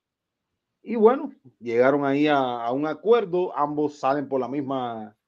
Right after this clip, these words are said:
plataforma que es dazón. Llegaron a un acuerdo y bueno. Eh, tengo entendido que Bivol quería hacer una defensa mandatoria. Eh, el, el W B A le dice a Bivol, "No, papi, no,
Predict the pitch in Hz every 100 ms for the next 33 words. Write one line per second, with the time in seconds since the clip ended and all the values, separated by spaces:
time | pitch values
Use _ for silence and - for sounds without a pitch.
0 | _ _ _ 127 120 123 - 165 160 131
1 | 120 120 135 208 214 214 - _ _ 101
2 | 104 113 131 147 135 123 165 185 214 143
3 | 107 165 131 _ _ _ _ _ _ _
4 | _ _ _ _ _ _ _ - 98 92
5 | 92 - _ - 151 147 143 147 160 143
6 | 131 156 160 147 127 135 135 123 135 139
7 | 139 143 208 208 160 - _ _ _ _
8 | _ 107 104 113 117 117 120 117 110 139
9 | 139 139 131 143 135 139 135 127 123 127
10 | 123 110 123 147 147 147 147 147 _ _
11 | 110 139